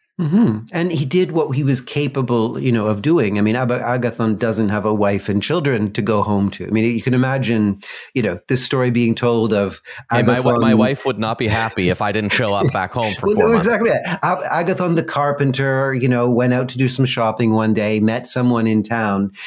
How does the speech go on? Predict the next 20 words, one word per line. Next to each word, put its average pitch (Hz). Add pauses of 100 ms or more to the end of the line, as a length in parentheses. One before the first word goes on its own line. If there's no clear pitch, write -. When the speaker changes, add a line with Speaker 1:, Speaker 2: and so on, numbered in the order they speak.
(200)
Speaker 1:
decided 131
to 139
do 135
this 117
thing, 117
take 131
up 123
work 123
in, 123
in 120
the 110
town 127
and, 107
and, 110
and 107
live 117
there 123
for 110
four 113
months. 110